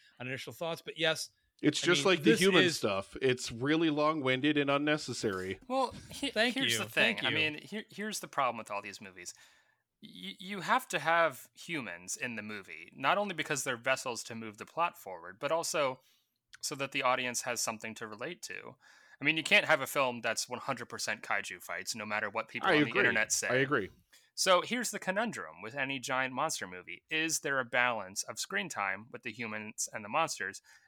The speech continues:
Speaker 3: And is the human drama compelling enough that you're not sitting there in agony whenever the monsters aren't on screen?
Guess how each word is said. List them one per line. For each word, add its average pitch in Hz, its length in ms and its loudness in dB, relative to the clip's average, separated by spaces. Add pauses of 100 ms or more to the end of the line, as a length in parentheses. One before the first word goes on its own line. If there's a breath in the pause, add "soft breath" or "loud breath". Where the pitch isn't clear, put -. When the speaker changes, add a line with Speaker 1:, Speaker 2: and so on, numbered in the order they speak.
Speaker 3:
And 131 160 0 (120)
is 185 280 -4
the 175 80 -6
human 143 360 -6
drama 120 360 -2
compelling 165 560 -6
enough 92 360 -6
that 123 120 -4
you're 123 100 -4
not 135 200 0
sitting 147 280 -2
there 113 160 -2
in 113 160 -4
agony 110 460 -2
whenever 104 280 -8
the 107 100 -10
monsters 110 500 -8
aren't 110 240 -2
on 98 200 -14
screen? 139 500 -6